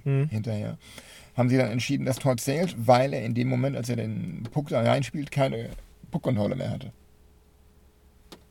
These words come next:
Speaker 1: Ja,
Speaker 2: Er hat ihn also
Speaker 1: wunderbar.
Speaker 2: nicht reingeführt. Also ganz, ganz enge Entscheidung. Ich guck mal, ob ich das Video finde, dann pack ich's in die Shownotes. Ganz spannende Situation.
Speaker 1: In die was?
Speaker 2: In die Shownotes.
Speaker 1: Was ist das?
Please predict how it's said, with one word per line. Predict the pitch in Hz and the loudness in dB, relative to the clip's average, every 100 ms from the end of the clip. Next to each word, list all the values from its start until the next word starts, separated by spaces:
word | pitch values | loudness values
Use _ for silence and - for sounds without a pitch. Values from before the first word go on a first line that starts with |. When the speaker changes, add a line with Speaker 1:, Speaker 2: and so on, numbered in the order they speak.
| - | -4
Speaker 1:
Ja, | 165 143 | 2 2
Speaker 2:
Er | 120 | 2
hat | 123 | -4
ihn | - | 2
also | 120 | 4
Speaker 1:
wunderbar. | 123 101 | 6 6
Speaker 2:
nicht | 104 | 4
reingeführt. | 147 139 170 170 | 2 -2 -2 -4
Also | - 117 117 113 - - - - - - - - - - - | -2 0 0 -2 -14 -20 -16 -12 -10 -12 -18 -20 -14 -12 4
ganz, | 190 220 | 6 6
ganz | - 180 | 2 2
enge | - 160 | 2 2
Entscheidung. | 160 147 160 151 | 4 6 6 4
Ich | - | 0
guck | 175 | -2
mal, | 262 | 0
ob | 151 156 | 0 0
ich | |
das | 139 123 | 0 0
Video | 143 147 | 0 0
finde, | 127 143 175 | -2 -6 -4
dann | 123 | -4
pack | 120 135 | -4 -4
ich's | 123 120 | -6 -4
in | |
die | 113 | -4
Shownotes. | - 127 123 151 - - _ _ - - _ - - - - - 120 | 0 0 0 -2 -6 -18 _ _ -20 -20 _ -20 -20 -20 -10 -10 2
Ganz | 107 110 | 2 2
spannende | - 101 95 | -2 -2 -2
Situation. | 101 90 110 - - - - - | -2 -6 -8 -8 -12 -14 -18 -4
Speaker 1:
In | 135 | 0
die | 127 117 | 2 4
was? | 156 - - - _ - | 4 2 -10 -20 _ -4
Speaker 2:
In | 117 | -2
die | |
Shownotes. | 117 269 190 107 - - _ _ - _ - _ - _ _ _ _ | -2 -2 -2 -4 -10 -18 _ _ -20 _ -20 _ -20 _ _ _ _
Speaker 1:
Was | 127 | -8
ist | 113 - | -8 -4
das? | 127 139 | -4 -4